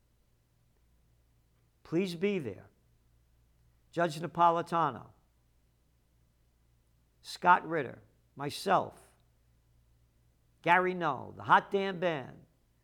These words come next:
music, entertainment, it's free. Come. There's vendors, you buy what you want. Food. It's free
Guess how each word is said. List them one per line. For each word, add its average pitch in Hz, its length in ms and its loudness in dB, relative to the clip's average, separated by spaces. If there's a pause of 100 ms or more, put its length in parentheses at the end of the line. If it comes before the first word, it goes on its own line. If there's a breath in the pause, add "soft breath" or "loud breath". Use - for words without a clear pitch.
(140)
music, 170 380 -4
entertainment, 165 680 -6 (400)
it's - 100 -18
free. 214 280 -4 (1300)
Come. 156 180 2 (1400)
There's 117 220 -10
vendors, 151 500 -4
you 123 60 -10
buy 147 300 2
what 151 100 -6
you 143 100 -4
want. 120 280 -8 (960)
Food. 123 320 -8 (3000)
It's 135 160 -8
free 170 540 -4